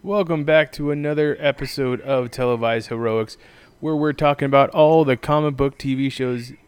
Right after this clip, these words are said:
you have come to love on T V right now.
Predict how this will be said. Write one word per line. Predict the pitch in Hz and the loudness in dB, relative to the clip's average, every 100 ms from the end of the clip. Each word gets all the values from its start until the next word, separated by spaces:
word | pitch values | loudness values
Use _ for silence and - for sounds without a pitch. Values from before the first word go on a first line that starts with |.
| _ | _
you | 127 123 143 | -10 -6 -4
have | 123 113 - | -4 -8 -8
come | - 135 143 143 | -8 -6 -4 -6
to | 120 | -8
love | 107 110 123 143 - | -8 -2 0 0 -4
on | 127 120 131 127 | -14 -8 -8 -8
T | - 131 127 | -8 -6 -6
V | 117 127 | -4 -4
right | 117 117 - | -2 -4 -4
now. | 117 117 92 | -6 -6 -6